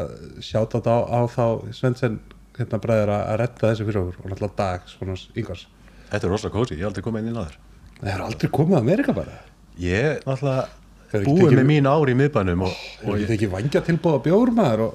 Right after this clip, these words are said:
Speaker 1: einn fótboltaleik, eða?
Speaker 2: Heyrðu, ég skal segja það, því ég keyrði hérna niður í bæ, að það er búið að byggja fullt af nýjum húsum hérna.
Speaker 1: <laughs> Já, ég, ég veit.
Speaker 2: Hefurðu séð það?
Speaker 1: Já, hérna Hafnatorgið og
Speaker 2: Já, já.
Speaker 1: já, já.
Speaker 2: Ég hef bara ekkert séð þetta.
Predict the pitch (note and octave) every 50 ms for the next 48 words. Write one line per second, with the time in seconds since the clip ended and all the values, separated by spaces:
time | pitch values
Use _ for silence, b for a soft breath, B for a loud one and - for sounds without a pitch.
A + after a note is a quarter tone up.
0 | - - A#2+ C#3 C#3 - - F3+ G3 A#3+ - C#4+ A#3 B2+ F2+ - G2 - - -
1 | - - - G2+ F#2 F#2 F#2+ - - F#2 F2 A2 A2+ A2+ G#2+ G#2 F#2+ E2+ F#2+ G2+
2 | F#2+ - - C3 D3+ C#3+ C3 A#2+ A2+ A#2+ B2 G#2+ F2+ F2+ F2 F#2+ C3+ C#3 - -
3 | - - _ - - - - - - - - - - - - F#2 G2 - - -
4 | - - - - - - - - A2 G2+ A2 G#2 - C3 C#3 - B2 A2 C3+ C3+
5 | - A#2+ B2 D3 F3+ E3+ C#3 C3 F3 A3 A#3 - - E3 D3 D3 - - - -
6 | - - F5 - D#3 C#3 - - G#3 F#3 - - - B2+ A#2 A#2 A#2 D3+ F#3 G3
7 | C3+ A2+ - - - - - G2 A#2+ B2+ C#3+ D3 C#3+ D3 C3 - G#2 - - -
8 | - A2+ B2+ C3 C3+ D#3 G#3+ A#3 B3 A3+ G2+ D2 - - G#2 A#2 D3 F#3+ F#3 E3+
9 | D#3+ D#3+ C#3+ C#3 F3 - A#3 A3+ - A3+ A3 G#3+ - G#3 G3 F#3 F#3 E3+ E3+ G#3
10 | B3 A#3 D3+ D#2+ - C3 F3+ A#3 B3 G#3+ C3+ - - B2 D3 E3+ - B2 A2+ G#2
11 | G2+ - - - F#3+ F3+ B2+ D#3 D3+ - - D#2